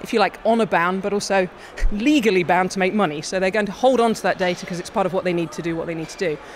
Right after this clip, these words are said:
But they always concentrate on, if you like, one molecule to take it to the end point. So you have lots and lots of data around a certain point.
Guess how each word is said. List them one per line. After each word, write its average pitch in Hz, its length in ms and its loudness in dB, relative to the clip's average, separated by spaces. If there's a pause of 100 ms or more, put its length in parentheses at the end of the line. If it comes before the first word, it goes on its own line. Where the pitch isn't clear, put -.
(520)
But 226 220 -2
they 269 180 4
always 208 280 2
concentrate 170 1000 -2 (100)
on, 180 540 2
if - 140 -8
you 190 80 -2
like, 185 260 2
one 226 220 4
molecule 165 480 2 (300)
to 180 100 -8
take 202 260 -2
it 175 120 -4
to 180 100 -8
the 180 100 0
end 170 240 0
point. 147 300 -8
So - 100 -2
you 202 80 4
have 208 160 2
lots 233 460 2
and 254 80 0
lots - 200 -2
of 214 80 -8
data 190 520 -2 (120)
around 185 520 0
a 175 40 -6
certain 196 420 0 (180)
point. 151 420 -6